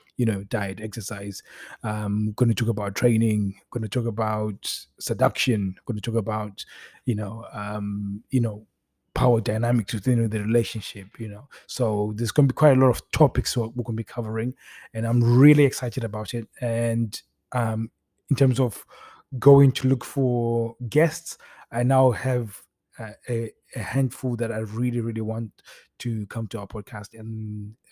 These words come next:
really, um, give us value and really share with us some good insights. So again, it's given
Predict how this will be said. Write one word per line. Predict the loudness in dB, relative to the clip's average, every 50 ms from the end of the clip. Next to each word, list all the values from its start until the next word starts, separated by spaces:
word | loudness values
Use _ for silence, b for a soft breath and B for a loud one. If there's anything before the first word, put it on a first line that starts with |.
| -8
really, | -4 -4 -2 0 -2 -2 -2 -4 -6
um, | -8 -6 -6 -4 -6 -6 -10 _ b b b b b b b _ _ _ _ _ _ _ _ _ _ -2
give | -2 -2 -2
us | -2 -10
value | -10 -10 -10 -8 -8 -8 -10 -10 -6
and | -6 -4 -4 -2 -4 -6 -6 -10 -12 -8 -6
really | -4 -4 -4
share | -4 -4 -2 -2 -2 -2
with | -4 -6 -8
us | -8 -8 -8 -10 -12 -12 B B B B B
some | -8 -4 -4 -4 -6 -8 _ -2
good | -2 -2 0
insights. | 0 -6 -6 -6 -6 -8 -8 -10 -12 -14 -16 -16 _ B B B B B
So | -2 2 4 6 6 6 4 2 -4 _ _ -6
again, | 2 4 6 6 6
it's | 4 2 -2 -6 -8 0
given | 6 6 8 8 8 4 4 4 2 0 -2